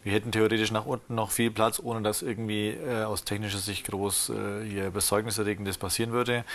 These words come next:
Nach oben hat der dax in den letzten, äh, Wochen sämtliche Widerstände nach, äh, eigentlich mit Butter nach oben durchschnitten. Zuletzt auch das Allzeithoch, äh,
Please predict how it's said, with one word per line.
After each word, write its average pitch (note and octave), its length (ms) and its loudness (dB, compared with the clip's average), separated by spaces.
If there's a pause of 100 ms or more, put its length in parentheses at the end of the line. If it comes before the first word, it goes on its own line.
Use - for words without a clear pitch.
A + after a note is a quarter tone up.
(280)
Nach - 160 0
oben B2 260 4
hat A2+ 100 6
der A2 60 6
dax A2+ 300 2
in A2+ 80 -2
den G#2+ 60 -2
letzten, G#2+ 540 0
äh, G#2+ 180 0
Wochen A2 420 0
sämtliche G#2+ 540 0
Widerstände A2 460 0
nach, G#2 160 -2
äh, A2+ 360 2 (520)
eigentlich A2+ 240 -2
mit A2 200 0
Butter A#2+ 220 4
nach A2+ 160 -2
oben A#2 240 -4
durchschnitten. B2 560 -2 (360)
Zuletzt A2 340 4
auch G#2 140 2
das - 160 -2
Allzeithoch, A2+ 760 0
äh, G#2+ 380 4